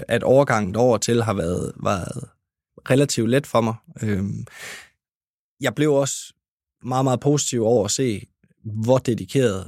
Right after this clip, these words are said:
og hvor ambitiøse de rent faktisk er, øh, og også hvor velovervejet, øh, øh, de er. Øhm, og det betyder selvfølgelig rigtig meget for mig, at, at,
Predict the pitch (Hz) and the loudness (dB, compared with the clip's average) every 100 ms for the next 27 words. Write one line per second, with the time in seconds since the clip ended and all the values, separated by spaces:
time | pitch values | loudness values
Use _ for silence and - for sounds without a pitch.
0 | - - 104 90 90 - 107 131 - 110 | -12 -6 -4 -6 -10 -14 -6 -4 -2 -2
1 | 107 101 143 113 - - - - 113 120 | -2 0 2 2 -2 -12 -18 -8 -2 2
2 | 120 104 104 - - 110 113 123 - 104 | 0 0 -4 -4 -4 -2 0 -4 -6 -4
3 | 92 95 - 104 104 131 110 95 101 135 | -4 -6 -4 2 4 4 2 2 4 6
4 | 151 107 98 87 - _ - 107 95 95 | 6 4 2 -2 -8 _ -4 -2 -2 -4
5 | - - - - _ - 107 104 - 110 | -6 -8 -10 -14 _ -12 -8 -6 0 0
6 | 101 120 _ _ _ _ _ _ _ _ | 2 -2 _ _ _ _ _ _ _ _
7 | - 110 104 98 95 92 95 - 117 - | -6 -2 0 -2 -2 -4 -4 -6 -4 0
8 | 139 - 147 - - 135 127 131 110 123 | 0 0 -4 -4 -2 0 0 0 0 0
9 | 127 123 135 127 - 104 - - 104 - | 2 2 0 -2 -4 -6 -6 -4 -4 -4
10 | - | -10